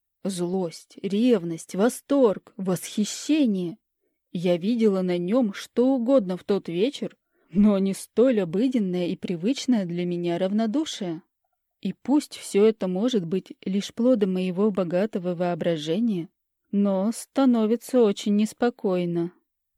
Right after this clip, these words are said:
В душе зарождается сомнение. А что, если Артур не совсем искренен со мной?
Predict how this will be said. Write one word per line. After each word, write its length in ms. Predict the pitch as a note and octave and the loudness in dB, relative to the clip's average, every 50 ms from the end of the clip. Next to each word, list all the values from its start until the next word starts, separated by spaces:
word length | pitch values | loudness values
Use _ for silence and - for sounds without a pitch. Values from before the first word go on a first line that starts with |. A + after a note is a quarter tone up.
| _ _ _ | _ _ _
В 140 | - F3+ E3+ | -8 -8 -6
душе 520 | - G3+ F3+ - - - - G3+ A#3+ C#4+ C4+ | -6 -6 -8 -8 -8 -6 -2 0 2 2 0
зарождается 840 | A3 A3 F#3+ F3+ F3+ F3 E3 E3 D#3 E3+ E3+ F#3+ A#3 A#3 - - F3 | 0 0 0 0 0 -2 -4 -4 -4 -4 -2 -2 -2 -4 -4 -6 -10
сомнение. 840 | - - F#3+ F#3 G3+ G#3 G#3 A3 A3+ A3 G3+ F#3 F3 E3+ D#3+ D#3 E3+ _ _ _ _ _ _ _ | -6 -4 -2 -2 0 2 2 2 2 0 0 -2 -2 -4 -6 -6 -8 _ _ _ _ _ _ _
А 160 | - F#3 E3 | -10 -10 -10
что, 540 | - - - - _ - F3+ E3+ F3+ A3 B3+ _ _ _ - | -10 -12 -16 -16 _ -8 -8 -6 -6 -6 -10 _ _ _ -10
если 520 | G3+ F3 F3 G3 A#3+ B3 - - G#3+ G3 | -8 -2 0 2 2 2 0 -2 -2 0
Артур 600 | F#3+ F#3 F3+ F3 - - - F3+ F#3+ A3+ B3+ B3+ _ _ _ _ - | 0 0 -2 -4 -6 -8 -6 -4 -4 -4 -4 -6 _ _ _ _ -4
не 180 | G3 F3+ E3 | -4 -4 -4
совсем 640 | - - G#3 F#3+ - - - - B3+ C#4+ C#4 B3+ - _ - | -4 -4 -6 -6 -6 -6 -6 -4 -2 -2 -2 -2 -4 _ -4
искренен 640 | A3 A#3+ C#4 - - - - G3+ F#3 F3+ F3 E3+ E3+ | -2 -2 -2 -2 -4 -6 -4 -2 -2 -2 -2 -4 -4
со 200 | - - G3 G3 | -4 -4 -2 0
мной? 460 | G#3 A3 A3 A3 G3+ F3 D#3+ G3+ - | 0 2 2 0 0 -2 -4 -8 -10